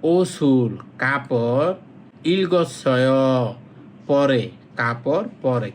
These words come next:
কিন্তু এই যে ইলগ সেটা হচ্ছে বই পড়ার ক্ষেত্রে ব্যবহার হয়, এই কাপড় পরার ক্ষেত্রে সেটা ব্যবহার হয় না।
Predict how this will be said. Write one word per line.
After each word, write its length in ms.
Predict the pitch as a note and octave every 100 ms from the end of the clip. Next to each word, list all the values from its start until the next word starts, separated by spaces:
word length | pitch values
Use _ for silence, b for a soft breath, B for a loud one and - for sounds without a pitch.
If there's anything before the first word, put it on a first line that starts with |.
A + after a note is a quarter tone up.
| - - -
কিন্তু 260 | - B2+ B2+
এই 80 | C3+
যে 100 | C#3+ - E3
ইলগ 240 | D3+ C#3 C3 A#2 F#2 E2 -
সেটা 260 | A#2+ A#2+ C3+
হচ্ছে 280 | C3 - G#3+ C4 - - - - - A#2
বই 220 | D3 E3
পড়ার 320 | D#3+ D#3+ D3 C3+
ক্ষেত্রে 320 | C3+ B2+ C3+
ব্যবহার 460 | B2 A2+ A2 A2+ G#2+
হয়, 260 | - F2 - - -
এই 120 | - B2
কাপড় 360 | C3+ B2+ C3 B2
পরার 260 | C3+ C3 C#3
ক্ষেত্রে 320 | C3+ D3 E3+ F#3
সেটা 300 | F#3 B2+ C3 A#2
ব্যবহার 320 | A#2 A2+ A#2
হয় 140 | A2
না। 60 | G2+